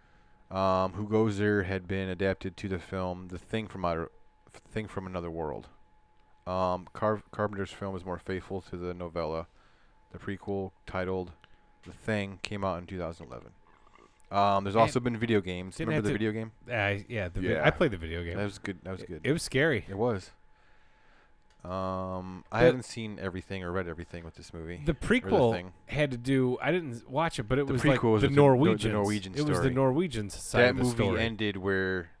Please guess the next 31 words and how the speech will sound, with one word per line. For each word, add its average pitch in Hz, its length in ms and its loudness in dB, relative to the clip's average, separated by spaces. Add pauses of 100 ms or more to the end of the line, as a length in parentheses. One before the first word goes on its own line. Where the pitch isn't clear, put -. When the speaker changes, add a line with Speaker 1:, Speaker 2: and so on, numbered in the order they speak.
(100)
Speaker 1:
John 101 220 -2
Carpenter's 90 500 -4
The 82 80 -20
Thing 87 320 -10 (380)
began. 85 400 -16
Speaker 2:
That's 131 180 -2
a 160 40 -6
cool 139 280 2
concept, 117 720 -6 (180)
Speaker 1:
It 262 120 0
Speaker 2:
but 117 100 6
I 123 140 6
Speaker 1:
is. 113 100 2
Speaker 2:
have 113 80 -4
never 120 240 2
heard 110 180 2
anybody 107 440 2
who's 95 200 0
seen 123 400 -2
that 135 220 -2
movie 147 460 0
Speaker 3:
I've 180 260 0
Speaker 2:
or 110 180 4
Speaker 3:
never 98 300 4
Speaker 2:
given 104 260 2
a 92 40 -2
shit. 87 400 -2
Speaker 1:
I 120 100 6
Speaker 3:
No. 143 60 4
Speaker 1:
watched 127 400 6
it, 165 160 0